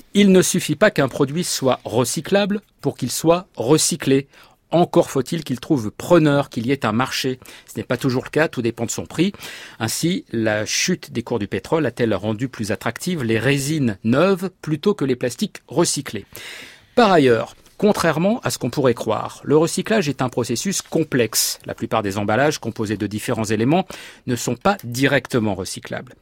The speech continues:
Il ne s'agit donc pas de faire du tri en gros, mais plutôt de la dentelle. Ça demande d'importants investissements, des technologies performantes. Or, comme l'explique, euh, Flore Berlingen, les matériaux, les nouveaux matériaux sont mis sur le marché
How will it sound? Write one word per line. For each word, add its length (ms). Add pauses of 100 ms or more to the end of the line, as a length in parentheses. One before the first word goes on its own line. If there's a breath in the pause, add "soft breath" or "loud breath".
(240)
Il 200
ne 80
s'agit 320
donc 180
pas 120
de 100
faire 200
du 120
tri 200
en 100
gros, 220
mais 120
plutôt 280
de 60
la 80
dentelle. 600
Ça 160
demande 300 (320 loud breath)
d'importants 680
investissements, 720
des 120
technologies 540
performantes. 760 (380 loud breath)
Or, 220
comme 160
l'explique, 480
euh, 200
Flore 260
Berlingen, 640 (400 loud breath)
les 140
matériaux, 720 (180)
les 100
nouveaux 280
matériaux 420
sont 180
mis 120
sur 260
le 120
marché 380